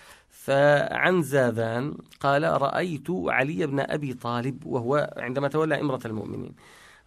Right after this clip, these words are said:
"يمسك الشسع بيده"، يمسك الشسع يعني شسع النعل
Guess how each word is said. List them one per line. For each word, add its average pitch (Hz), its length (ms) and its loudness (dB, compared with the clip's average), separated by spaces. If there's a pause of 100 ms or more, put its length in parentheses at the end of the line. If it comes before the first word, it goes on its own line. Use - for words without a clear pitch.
"يمسك 196 760 2
الشسع 151 840 -2
بيده"، 135 680 -2 (1040)
يمسك 143 420 -2
الشسع 143 680 -4
يعني 117 220 -6
شسع 123 320 -8
النعل 117 480 -2